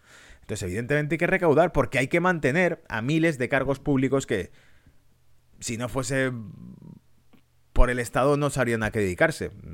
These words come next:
Acabaría, pues no sé, tendrían que ponerse a trabajar de algo, imagino. ¿Vale?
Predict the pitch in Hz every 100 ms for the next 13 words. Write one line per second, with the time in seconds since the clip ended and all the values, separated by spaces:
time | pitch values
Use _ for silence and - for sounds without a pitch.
0 | 71 98 92 95 107 113 113 107 104 123
1 | 95 92 101 107 107 104 104 85 - 92
2 | 90 107 87 76 117 - - _ - _
3 | - - _ _ - 95 107